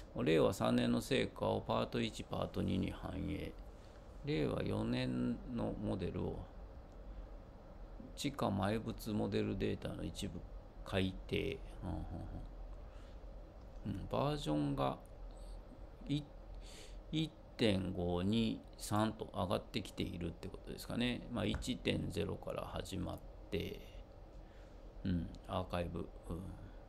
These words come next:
まあ、一点五になってから公開され始めたのかな、ここ見てる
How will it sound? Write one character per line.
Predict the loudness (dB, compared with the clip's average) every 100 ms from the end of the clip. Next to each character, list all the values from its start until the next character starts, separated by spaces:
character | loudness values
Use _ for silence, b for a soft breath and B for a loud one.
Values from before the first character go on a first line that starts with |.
| -14 -12 -12 -10 -10 -12 B B B B B -12 -6
ま | -2
あ、 |
一 | -2 -2 -4
点 | 0 2 4 2 2
五 | 4 4 6
に | 4 4
な | 2
っ |
て | 0 0
か | 2
ら |
公 | 4 4
開 | 6 4
さ | 4
れ | 2
始 | 2 2
め |
た | 0 -4
の |
か | -4 0
な、 | 0 0
こ | -4
こ | -2
見 | -2
て | 0
る | -2